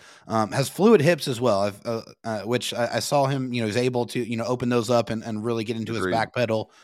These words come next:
Speaker 1: Um, uh, also showed an ability to play in, in the nickel as well. Another guy with positional flexibility. He just learned to play in the nickel in twenty twenty-one because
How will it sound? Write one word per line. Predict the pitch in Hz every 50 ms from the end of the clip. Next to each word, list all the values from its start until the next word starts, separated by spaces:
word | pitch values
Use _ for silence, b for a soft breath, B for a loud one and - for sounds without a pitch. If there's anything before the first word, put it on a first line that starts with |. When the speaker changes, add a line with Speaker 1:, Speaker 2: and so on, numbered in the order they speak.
| b b -
Speaker 1:
Um, | 98 98 98 98 - - _ _ _ _
uh, | 110 107 -
also | - 135 - - 139
showed | 127 - - 147 147 147
an | 143
ability | 135 107 120 127 131 135 127 127
to | 117
play | 107 - 139 135
in, | 131 123 127 -
in | 139 127
the | 120 113
nickel | 110 117 139 147 - 156 151 -
as | 120 113 104 107
well. | 110 120 127 131 143 160 - b b b b b
Another | - 113 120 117 117 107
guy | 113 117 123 120
with | 117 117 - -
positional | - 113 101 110 120 113 - 120 110 -
flexibility. | - 117 - - 110 104 120 123 131 120
He | 107 - 147
just | 127 113 151 156 - -
learned | 101 110 123 139 135 127 110 98 b b b b b _
to | -
play | 107 - - 143 156 143
in | 120
the | 113 110
nickel | 110 113 107 - 110
in | 104 123 135 139
twenty | 135 - 131 123 117
twenty-one | 107 - 131 120 104 98 113 123 113 101 101
because | 95 104 - - 110 104 101 92